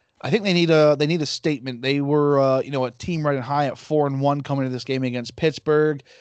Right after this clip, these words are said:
They thought they had it all figured out, and then they got absolutely demolished. Uh, the defense, you know, being a major part of that. Of course, Baker Mayfield not doing much, but that defense, the secondary especially, is rather poor.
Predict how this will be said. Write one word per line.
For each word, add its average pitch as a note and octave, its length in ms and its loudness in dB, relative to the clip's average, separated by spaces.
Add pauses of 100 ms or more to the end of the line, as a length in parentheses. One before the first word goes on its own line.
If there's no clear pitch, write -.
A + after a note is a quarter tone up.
(220)
They C3 100 0
thought B2 220 -2
they C3 60 -6
had C3 100 2
it B2 40 2
all B2 140 4
figured B2 340 -4
out, C3+ 440 0 (420)
and G#2 80 -10
then A#2 140 -4
they A2+ 80 -2
got G#2+ 220 -2 (120)
absolutely A#2+ 380 -4
demolished. A2+ 840 -2 (300)
Uh, G#2+ 160 -2
the A2+ 60 -4
defense, A#2+ 500 -4
you A#2 80 -4
know, A2 100 -4
being A2+ 180 -4
a A2 40 -4
major A2+ 200 -4
part A#2+ 160 -2
of A#2+ 40 2
that. A2+ 80 -2
Of - 80 -14
course, A#2+ 200 0
Baker A#2 220 -4
Mayfield A2+ 340 -6
not G#2 140 -8
doing G#2+ 160 -10
much, G#2 220 -8
but B2+ 100 -6
that B2+ 180 0
defense, B2+ 520 -2 (260)
the A2+ 100 -2
secondary B2+ 440 0
especially, C#3 540 0
is B2 120 -4
rather C3 300 0
poor. C3+ 540 0